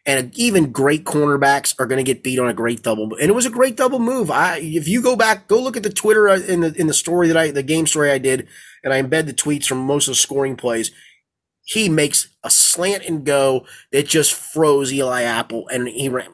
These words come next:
It happens. It's, you're a corner on an island sometimes, man. And if you bite, they're gonna get you.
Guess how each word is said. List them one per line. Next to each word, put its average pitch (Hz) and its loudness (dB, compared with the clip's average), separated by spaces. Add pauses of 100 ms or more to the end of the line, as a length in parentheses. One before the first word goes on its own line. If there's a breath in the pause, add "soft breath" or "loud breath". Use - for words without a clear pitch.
(140)
It 135 -4
happens. 117 -6
It's, 120 -2 (400 loud breath)
you're 160 4
a - -2
corner 190 4
on 180 6
an 175 2
island 165 2
sometimes, 131 -2
man. 135 2
And 127 -2
if 123 -6
you 151 -2
bite, 160 0 (200)
they're 135 0
gonna 147 0
get 151 -2
you. 110 -6